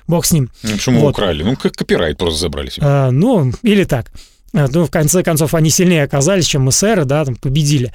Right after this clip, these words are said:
Speaker 1: А, ну, а вот, э, фашисты, они как раз занимались тем, что их, э, социальная и политическая демагогия, она привлекала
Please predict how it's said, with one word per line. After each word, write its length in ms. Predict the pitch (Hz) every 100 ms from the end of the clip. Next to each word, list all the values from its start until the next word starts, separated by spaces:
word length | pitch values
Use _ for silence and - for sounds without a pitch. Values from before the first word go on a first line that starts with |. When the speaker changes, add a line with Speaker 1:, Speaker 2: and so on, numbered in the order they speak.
| - _ -
Speaker 1:
А, 480 | 151 151 147 143 135
ну, 360 | 139 196 156
а 80 | 151
вот, 220 | 160 202 202
э, 380 | 180 175 165 151
фашисты, 400 | 165 269 240 190
они 180 | 160 190
как 140 | 208 190
раз 160 | 196
занимались 500 | 165 165 165 156 139
тем, 220 | - 269
что 260 | 220 - 151
их, 300 | 151 143 -
э, 240 | 156 139 135
социальная 460 | 170 - 180 156
и 40 | 139
политическая 500 | 147 151 131 - 139
демагогия, 580 | 139 147 165 254 196 139
она 540 | 147 190 185 170 139
привлекала 800 | 160 151 170 185 160 147 139 131